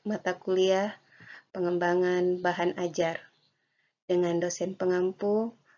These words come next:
Bapak Doktor Sam Hermansyah, S P D, M P D. Baik, kali ini saya akan membahas materi tentang bahan ajar.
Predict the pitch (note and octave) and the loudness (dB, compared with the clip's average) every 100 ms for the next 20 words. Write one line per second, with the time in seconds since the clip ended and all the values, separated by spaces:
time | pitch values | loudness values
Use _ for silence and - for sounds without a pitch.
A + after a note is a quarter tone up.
0 | _ _ F3 F#3 - F#3 F#3 F#3 - _ | _ _ -4 -4 -2 -2 0 0 -4 _
1 | _ - F#3+ F#3+ - G3+ G3 G3+ - G3+ | _ 0 2 2 0 0 0 -4 -4 -2
2 | G3+ G3+ F3 F3 F3+ F3+ F#3 F3+ F3+ - | 0 -2 -2 0 0 0 0 0 -2 -8
3 | - F3 - - E3+ F3 E3+ E3+ E3 D#3 | -6 -6 -2 -2 0 0 0 -2 -6 -6
4 | D3+ D#3 D3+ _ _ _ _ _ _ _ | -4 -4 -8 _ _ _ _ _ _ _
5 | _ _ _ _ _ _ - F3 F3 G3+ | _ _ _ _ _ _ -2 2 2 2
6 | - _ _ - F3+ F3+ F#3 F#3 G#3 A#3+ | -8 _ _ -2 0 2 2 2 2 0
7 | A#3+ F#3+ F#3 E3+ E3+ G3+ A3+ G#3+ G3 F#3 | -2 -2 -2 -2 -4 0 2 4 4 2
8 | F#3+ G3 G#3 A3+ - - _ - F#3 F3+ | 0 0 0 0 -6 -18 _ -4 -2 -2
9 | - F#3 F#3 G#3 A3 - F#3 F#3 F#3 G3+ | 0 2 2 2 0 0 -2 -2 -2 0
10 | G#3+ A#3 B3 - _ _ _ _ _ _ | 0 0 -4 -8 _ _ _ _ _ _
11 | _ _ _ _ _ F3 F3 E3+ F#3 F#3 | _ _ _ _ _ -4 -2 2 2 4
12 | F#3 F#3+ E3 D#3 | 2 4 2 0